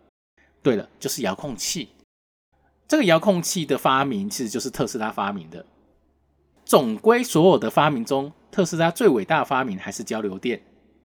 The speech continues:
这个交流电影响到我们现在二十世纪到二十一世纪，可以说是最伟大的发明之一。特斯拉这个名字对一般人来讲真的非常的陌生，但是因为这几年的电动车，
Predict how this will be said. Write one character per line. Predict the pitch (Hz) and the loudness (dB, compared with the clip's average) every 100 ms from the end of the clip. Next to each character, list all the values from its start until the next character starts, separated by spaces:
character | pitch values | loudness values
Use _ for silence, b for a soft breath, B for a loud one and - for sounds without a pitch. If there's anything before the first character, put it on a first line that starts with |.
| _ _ | _ _
这 | 185 | 0
个 | |
交 | 170 165 | 4 6
流 | 147 | 6
电 | 151 160 131 - | 4 0 0 -8
影 | 120 135 | -6 -4
响 | - 98 | -2 -2
到 | 131 | -2
我 | 98 | -2
们 | 87 98 | -6 -4
现 | - 139 | 0 0
在 | 113 123 - _ | 2 -2 -2 _
二 | 143 | -2
十 | - 101 | -2 -8
世 | - 117 | -8 -8
纪 | 117 | -6
到 | 104 - | -6 -4
二 | 113 | -6
十 | - | -6
一 | 101 | -6
世 | - 101 | -6 -8
纪， | - 104 b b | -8 -10 b b
可 | - 120 | -6 -6
以 | |
说 | 98 120 | -4 -6
是 | 147 | -6
最 | - 170 | 0 0
伟 | 95 | 0
大 | 101 113 | -4 -6
的 | 95 | -2
发 | 113 | -4
明 | 117 101 | -2 -4
之 | 110 120 | -6 -6
一。 | 143 _ _ _ _ _ _ _ _ _ _ _ _ _ _ | -8 _ _ _ _ _ _ _ _ _ _ _ _ _ _
特 | 240 | 0
斯 | 226 | 6
拉 | 220 | 6
这 | 220 | 8
个 | 214 | 4
名 | 165 170 | 4 2
字 | 196 180 139 | 2 2 2
对 | 170 143 | 2 2
一 | |
般 | 147 151 | 2 2
人 | 135 | 0
来 | 113 120 | -4 -4
讲 | 131 95 85 | -4 -6 -6
真 | 131 | -4
的 | 123 | 0
非 | - | 0
常 | 135 107 | 0 -2
的 | 113 | -4
陌 | 135 | -4
生， | 107 123 123 - _ _ _ _ _ _ _ | -4 -4 -6 -10 _ _ _ _ _ _ _
但 | 143 | -2
是 | - 143 | 0 0
因 | 147 | 2
为 | 147 | 2
这 | 185 | 2
几 | - 107 | -2 -4
年 | 95 | -6
的 | 101 | -6
电 | 190 151 | -2 0
动 | 143 127 | 0 -2
车， | - 151 165 | 0 -2 -2